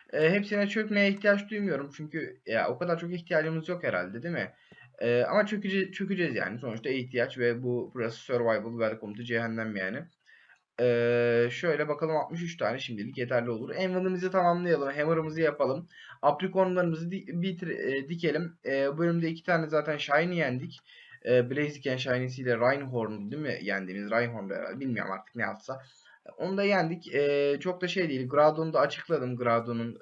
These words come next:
e, nasıl bir şey olduğunu. Groudon efsanevi mi ya? Ben onu yakalamazdım efsanevi diye. Şekil duruyor ama Camerupt ne yapıyorsun ya? Abi bu doğadaki Pokemon'ları, e, move relearner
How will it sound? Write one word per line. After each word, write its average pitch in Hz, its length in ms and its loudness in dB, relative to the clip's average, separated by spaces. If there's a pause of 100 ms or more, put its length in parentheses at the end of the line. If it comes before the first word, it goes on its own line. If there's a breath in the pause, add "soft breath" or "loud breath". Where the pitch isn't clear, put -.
e, 113 960 0
nasıl 123 280 -6
bir 110 80 -10 (180)
şey - 180 -6
olduğunu. 123 280 -6
Groudon 185 320 -4
efsanevi 123 480 -6
mi 160 140 -6
ya? 95 260 -4
Ben 113 80 -4
onu 135 160 -6
yakalamazdım 127 500 -4
efsanevi 95 500 -10
diye. 101 220 -10 (600 loud breath)
Şekil 131 420 -6
duruyor 135 220 2
ama 139 340 -2 (100)
Camerupt 131 480 -4
ne 135 60 -4
yapıyorsun 117 480 -6
ya? 104 400 -8 (1080 soft breath)
Abi 165 220 4
bu 185 340 0
doğadaki 160 460 6
Pokemon'ları, 180 560 0
e, - 300 -4
move 165 500 0
relearner 160 640 4